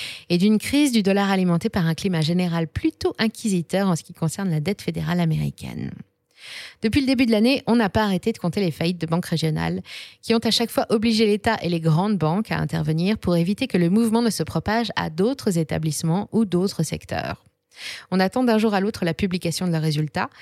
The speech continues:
mais d'ici là, le secteur reste fragile et la crise de l'immobilier de bureau qui s'annonce va les frapper de plein fouet,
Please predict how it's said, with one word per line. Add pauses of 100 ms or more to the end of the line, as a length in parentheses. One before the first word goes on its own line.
(460)
mais
d'ici
là,
le
secteur
reste
fragile
et
la
crise
de
l'immobilier
de
bureau
qui
s'annonce
va
les
frapper
de
plein
fouet,